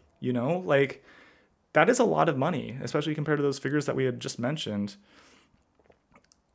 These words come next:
You know, it's, it, it's not the worst thing, especially if, like, Prop, um, if Prop twenty-seven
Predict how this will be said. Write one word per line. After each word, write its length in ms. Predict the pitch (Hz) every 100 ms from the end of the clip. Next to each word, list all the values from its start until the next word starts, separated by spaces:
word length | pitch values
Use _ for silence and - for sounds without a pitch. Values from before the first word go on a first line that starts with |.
| _ -
You 100 | 156
know, 160 | 151 151
it's, 260 | - - -
it, 200 | 185 -
it's 160 | 131 -
not 120 | 156
the 60 | 131
worst 280 | 127 -
thing, 180 | 180 180
especially 320 | 147 147 160
if, 140 | 139 131
like, 200 | 120 - - -
Prop, 320 | 113 110 - - _ - - - -
um, 560 | 110 104 101 98 101 - _ _
if 180 | 127 -
Prop 240 | - 147 -
twenty-seven 880 | - 135 123 - 98 104 110 127